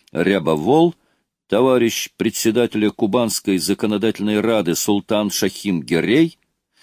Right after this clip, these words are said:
председатель Кубанского краевого правительства Быч, командующий войсками Кубанского края генерал-майор Покровский. Постановили: первое.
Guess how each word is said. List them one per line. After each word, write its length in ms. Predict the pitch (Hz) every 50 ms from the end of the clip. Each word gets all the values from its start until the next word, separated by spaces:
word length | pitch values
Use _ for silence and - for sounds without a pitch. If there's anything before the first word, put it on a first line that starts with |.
| _ _ _
председатель 640 | - - 127 - - 135 123 151 143 135 - 135 123
Кубанского 720 | - 143 127 135 143 139 139 - - - 135 123 127 123
краевого 600 | - - - 120 131 135 131 131 131 127 131 123
правительства 800 | - 117 123 135 127 107 90 - 80 76 - - - 69 73 76
Быч, 540 | 78 80 80 143 185 185 - - - - _ _ _ _ _ _ _ _ _ _
командующий 760 | - - 107 113 123 127 123 117 104 117 113 - - - 110 104
войсками 540 | 98 110 110 104 - - - 120 120 117
Кубанского 800 | 110 - - 135 117 107 113 101 92 87 - - - 82 76 78
края 500 | 73 - - 90 104 123 151 165 170 170 165 _ _ _ _ _
генерал-майор 960 | - - 110 110 110 107 113 110 104 92 87 85 87 92 101 127 151 165 156 - _ _ _
Покровский. 800 | - 104 110 - - 220 208 - - - - - - - - - _ _ _ _ -
Постановили: 720 | 120 120 - - 139 143 147 139 117 87 71 71 67 - _ _ _ _ _ _
первое. 480 | - 127 120 92 85 78 73 71 67